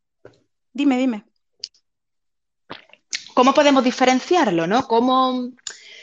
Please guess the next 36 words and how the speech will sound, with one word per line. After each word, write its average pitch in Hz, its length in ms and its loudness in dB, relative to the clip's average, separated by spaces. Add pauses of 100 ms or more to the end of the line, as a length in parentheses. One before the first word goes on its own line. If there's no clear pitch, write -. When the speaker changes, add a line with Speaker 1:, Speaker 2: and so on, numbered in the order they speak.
(260)
Speaker 2:
eh, 214 280 2
va 262 180 4
eso 294 240 -2
un 277 100 -2
poco 277 260 0
en 262 80 2
la 254 120 2
persona? 359 1000 -4
Eh, 240 360 -2
¿va 240 260 2
eso 240 400 -4
un 233 140 -8
poco 240 400 -4
en 233 120 -4
el 226 120 -4
trabajo 226 340 -6
de 220 100 -4
cada 214 220 -2
uno? 294 240 -4
¿Cómo 247 240 2
lo, 240 120 0
cómo 285 260 4
podemos 269 320 4
diferenciar 220 720 -2
eso? 170 280 -6
Eh, 190 280 2
eh, 254 140 -6 (1500)
un 233 140 -4
poco 226 220 2
Speaker 1:
Mm, 240 200 4
Speaker 2:
difícil, - 20 0
Speaker 1:
bueno, 233 340 0
Speaker 2:
un 214 100 0
Speaker 1:
yo 269 40 -2
Speaker 2:
poco 226 180 0
complicado. - 520 -2